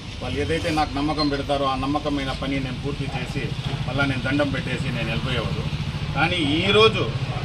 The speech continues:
ప్రత్యేకంగా ఎందుకు రావాల్సి వచ్చిందంటే, గత రెండు రోజుల నుంచి మా సదర్ గారు తెల్లారితో రెండున్నర, మూడు గంటలకి కూర్చునేది, చైర్లో కూర్చునేది, ఆయనకి ఇష్టం వచ్చినట్టు ఆయన వాగేది.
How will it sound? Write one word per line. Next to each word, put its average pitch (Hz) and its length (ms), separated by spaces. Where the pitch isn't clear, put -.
ప్రత్యేకంగా 202 840
ఎందుకు 202 260
రావాల్సి 165 440
వచ్చిందంటే, 120 800
గత 170 120
రెండు 185 320
రోజుల 220 340
నుంచి 190 400
మా 151 460
సదర్ 180 240
గారు 165 480
తెల్లారితో 185 420
రెండున్నర, 175 480
మూడు 165 240
గంటలకి 160 440
కూర్చునేది, 156 680
చైర్లో - 240
కూర్చునేది, 143 680
ఆయనకి 185 300
ఇష్టం 208 380
వచ్చినట్టు 196 720
ఆయన 160 320
వాగేది. 117 420